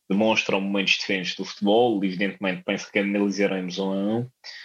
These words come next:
Mas o primeiro gol foi, sem dúvida, é aquele que me lembrou e que me faz também em semana em que o Sporting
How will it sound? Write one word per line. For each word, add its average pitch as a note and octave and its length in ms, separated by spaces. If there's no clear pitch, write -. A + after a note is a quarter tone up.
Mas B2 480
o A2+ 120
primeiro A#2 380
gol A2+ 140
foi, A2+ 160
sem A2 300
dúvida, A2 480
é A2+ 460
aquele F2+ 260
que - 100
me F#2+ 60
lembrou F#2 500
e F2 220
que - 160
me F2+ 100
faz F2 720
também A2+ 560
em - 20
semana G#2+ 460
em G2+ 60
que G#2 100
o - 0
Sporting G2 500